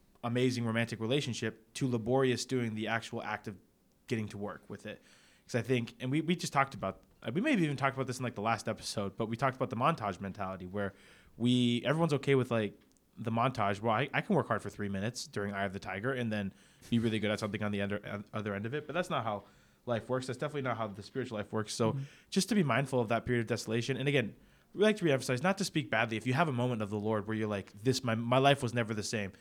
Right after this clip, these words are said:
Speaker 1: like, oh, hold on to that. Remember that. And visit, revisit that in moments of desolation where, like, again, so that it can inspire you to move forward in your faith life again.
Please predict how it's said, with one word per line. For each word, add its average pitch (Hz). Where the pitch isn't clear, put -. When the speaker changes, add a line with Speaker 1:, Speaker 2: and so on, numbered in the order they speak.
Speaker 1:
like, 131
oh, -
hold 202
on 143
to -
that. 98
Remember 139
that. 110
And 135
visit, 180
revisit 175
that 117
in 117
moments 123
of 120
desolation 123
where, 107
like, 117
again, 117
so 139
that 127
it 123
can 123
inspire 113
you 104
to -
move 113
forward 107
in 107
your 101
faith 165
life 98
again. 95